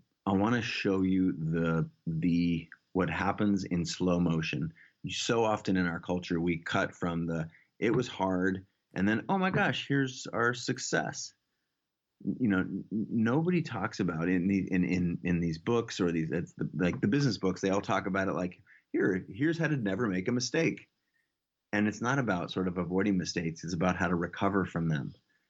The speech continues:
And that you also see in these inspirational talks, it's like, how do you get from, you know, I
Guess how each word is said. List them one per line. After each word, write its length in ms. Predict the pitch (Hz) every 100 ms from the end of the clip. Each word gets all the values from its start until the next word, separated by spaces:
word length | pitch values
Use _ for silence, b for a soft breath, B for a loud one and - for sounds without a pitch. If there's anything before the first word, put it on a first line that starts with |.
| _ _
And 400 | 90 90 87 85 82 -
that 80 | 95
you 160 | 101
also 240 | 113 113 107
see 220 | - 107
in 80 | 98
these 160 | 92
inspirational 520 | 98 98 104 92 92
talks, 460 | 85 - 98 65 -
it's 200 | 90 -
like, 300 | 92 90 - B B B B _ _
how 200 | - 110
do 80 | 123
you 100 | 139
get 320 | 110 110 110
from, 220 | - 101 95
you 80 |
know, 80 | 95
I 400 | 98 - 98 101